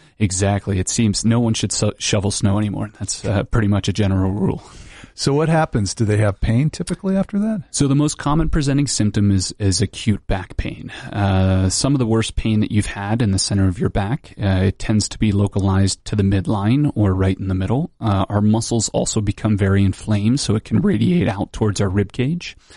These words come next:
Speaker 1: Uh, it tends to be in the mid portion of the back, for women right around their bra strap,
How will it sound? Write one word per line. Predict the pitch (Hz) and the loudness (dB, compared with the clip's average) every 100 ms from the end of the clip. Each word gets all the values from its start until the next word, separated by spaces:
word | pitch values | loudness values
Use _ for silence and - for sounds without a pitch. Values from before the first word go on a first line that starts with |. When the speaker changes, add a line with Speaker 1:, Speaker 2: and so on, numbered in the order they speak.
| - - _ | -20 -20 _
Speaker 1:
Uh, | 104 104 | 0 0
it | 95 | 0
tends | - 139 135 | 0 0 0
to | 139 | 0
be | 135 | 2
in | 135 | 2
the | 120 | 4
mid | 123 123 | 2 0
portion | - 107 - 107 | -2 -2 0 0
of | |
the | - | 2
back, | 104 107 147 | 0 -2 -4
for | - 110 | -2 0
women | 113 120 110 | 2 2 2
right | 107 107 | 2 2
around | 104 101 | 2 2
their | 101 | 2
bra | 90 104 95 | 2 0 0
strap, | - 113 123 - | -2 -2 -2 -4